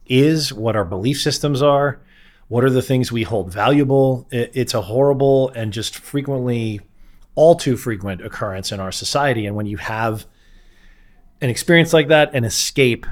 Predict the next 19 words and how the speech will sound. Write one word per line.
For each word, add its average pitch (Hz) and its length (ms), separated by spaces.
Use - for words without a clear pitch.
uh, 104 400
allowing 113 460
you 104 100
just 110 360
some 117 260
moments, 113 420
time 113 280
out 104 100
of 92 140
mind, 95 380
I 92 60
think 90 240
is, 90 440
uh, 98 200
all 117 200
the 117 100
more 104 220
valuable. 92 640
So 117 480